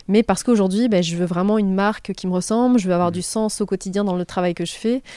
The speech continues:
Speaker 1: Et donc, euh, bah, c'est, t'as tout compris, parce que quelque part, c'est comme ça que tu peux avoir des salariés vraiment investis et finalement qui, qui continuent, euh, de, de progresser pour ton entreprise parce qu'ils se sentent, euh, euh, voilà, compris, euh, épa-,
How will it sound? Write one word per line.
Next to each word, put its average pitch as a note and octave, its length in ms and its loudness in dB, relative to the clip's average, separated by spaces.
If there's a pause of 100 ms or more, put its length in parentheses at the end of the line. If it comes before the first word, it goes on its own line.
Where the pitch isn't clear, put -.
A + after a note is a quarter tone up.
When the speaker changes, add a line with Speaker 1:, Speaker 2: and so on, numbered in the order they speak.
(280)
Speaker 1:
Et F3+ 80 -2
donc, F3+ 280 -2
euh, F3+ 40 0
bah, E3 360 0
c'est, F3+ 260 -2
t'as F3 140 -2
tout - 100 -10
compris, C#4+ 300 0
parce G3+ 120 -2
que - 80 -4
quelque F#3 240 -2
part, - 220 -2
c'est G3 100 0
comme F3 200 -2
ça A#3 160 -2
que - 60 -18
tu - 120 -14
peux - 80 -4
avoir F3+ 160 2
des F3 80 0
salariés F#3+ 480 0 (320)
vraiment G#3 360 2
investis G3+ 420 0 (420)
et F#3 240 0
finalement F#3+ 380 2
qui, F#3 380 -2
qui - 200 -8
continuent, G#3 680 4
euh, F3+ 240 6
de, E3+ 180 0
de E3 120 -2
progresser G#3 600 -4
pour - 320 -12
ton G3+ 120 2
entreprise F#3+ 500 0
parce - 240 -6
qu'ils E3 200 -4
se - 140 -6
sentent, G3 320 -6
euh, D#3 120 0 (580)
euh, D3+ 80 -4
voilà, E3 160 0
compris, G#3+ 720 2
euh, E3 300 2
épa-, F3 340 4